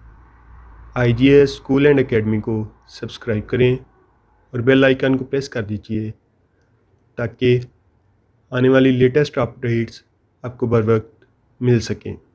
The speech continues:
University of नारवाल में दाखिलों का आगाज़ हो चुका है। University of नारवाल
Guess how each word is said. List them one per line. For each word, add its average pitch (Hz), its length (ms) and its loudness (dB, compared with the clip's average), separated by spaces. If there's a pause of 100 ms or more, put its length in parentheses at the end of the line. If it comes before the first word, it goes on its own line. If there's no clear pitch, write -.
(3000)
University 180 600 2
of 170 100 -6
नारवाल 139 400 2
में 117 340 -2 (400)
दाखिलों 123 480 -2
का 117 140 -4
आगाज़ 110 400 -2
हो 120 80 -6
चुका - 260 -6
है। 120 180 -2 (1500)
University 135 540 2
of 139 120 -8
नारवाल 127 360 2